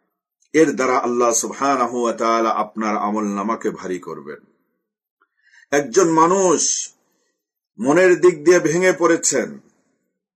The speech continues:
হৃদয়ে হাহাকার, বাবা মারা গেছে, মা মারা গেছে, জব চলে গেছে,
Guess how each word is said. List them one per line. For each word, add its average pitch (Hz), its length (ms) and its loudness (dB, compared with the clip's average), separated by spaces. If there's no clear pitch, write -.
হৃদয়ে 160 420 6
হাহাকার, 160 920 2
বাবা 131 300 2
মারা 160 220 4
গেছে, 156 380 2
মা 151 240 2
মারা 160 220 2
গেছে, 151 500 2
জব 151 300 2
চলে 160 260 2
গেছে, 151 540 -2